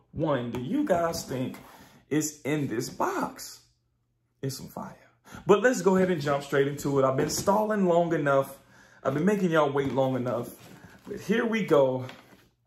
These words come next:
with the Air Jordan one homage to home. So I,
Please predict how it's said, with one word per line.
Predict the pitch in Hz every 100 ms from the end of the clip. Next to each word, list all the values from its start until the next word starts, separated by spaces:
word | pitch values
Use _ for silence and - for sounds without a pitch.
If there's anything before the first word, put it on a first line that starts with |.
| _ _ _ _ _ _ _ _ _ _ _ _ _ - - -
with | 135
the | 120
Air | 180 202
Jordan | 151 165 156 147
one | 131 131 127 127 - _ _ _ _ _ _ _ _ _ _ _ _ _
homage | - 190 143 113 - - - - _ _ _ _ _ _ _ _ -
to | 135
home. | 127 123 123 123 - - - _ _ _ _ _ - _ _
So | 117 98
I, | 120 110